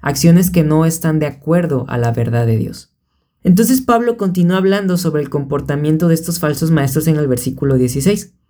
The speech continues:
En el episodio dos se mencionó que el comportamiento del pastorado debía ser evidencia de que creían en Dios.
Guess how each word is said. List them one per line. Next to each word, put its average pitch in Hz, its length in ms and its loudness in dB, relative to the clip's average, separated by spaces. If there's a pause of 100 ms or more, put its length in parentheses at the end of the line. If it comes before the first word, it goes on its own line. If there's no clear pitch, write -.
(160)
En 165 160 2
el 170 120 4
episodio 170 480 0
dos 196 340 -2 (220)
se 175 220 -2
mencionó 156 580 0
que 170 100 2
el 170 100 2
comportamiento 139 1000 0
del 156 280 -2
pastorado 135 800 -2 (200)
debía 151 520 0
ser 165 240 0
evidencia 156 640 0
de 127 120 0
que 131 120 -2
creían 127 380 0
en 127 120 -2
Dios. 143 320 -4